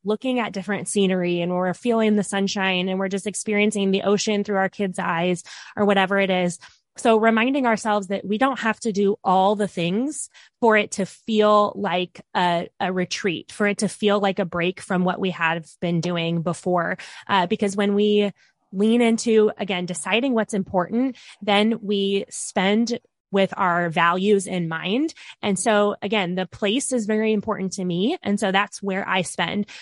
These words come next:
But if someone else is like, "I want a, an excursion booked every day where I wanna do, you know, the wakeboarding and then the fishing trip and all of those things,"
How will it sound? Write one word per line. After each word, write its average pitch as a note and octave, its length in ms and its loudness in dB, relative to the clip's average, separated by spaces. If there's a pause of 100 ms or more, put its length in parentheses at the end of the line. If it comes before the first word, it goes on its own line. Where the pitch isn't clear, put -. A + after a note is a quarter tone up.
But G#3 100 2
if G#3 80 4
someone A#3 340 2
else G3 220 -2
is G3 160 -4
like, F#3 300 -2 (400)
"I G#3+ 160 4
want A3+ 300 0
a, F3+ 340 -2 (100)
an F#3+ 100 -4
excursion A3+ 720 2
booked G3+ 300 2
every G#3 300 2
day F#3 300 0
where F#3 120 -2
I F#3 80 -2
wanna F#3 280 -4
do, F#3 380 -2
you G3 140 -2
know, F3+ 280 0
the F3 440 -4 (640)
wakeboarding G#3 720 2
and G3 80 -2
then G3 100 -2
the F#3 60 -2
fishing A3 420 -2
trip F3+ 360 -2
and F#3+ 120 -2
all A3 280 4
of G#3 100 -2
those G3+ 220 0
things," F#3 340 -4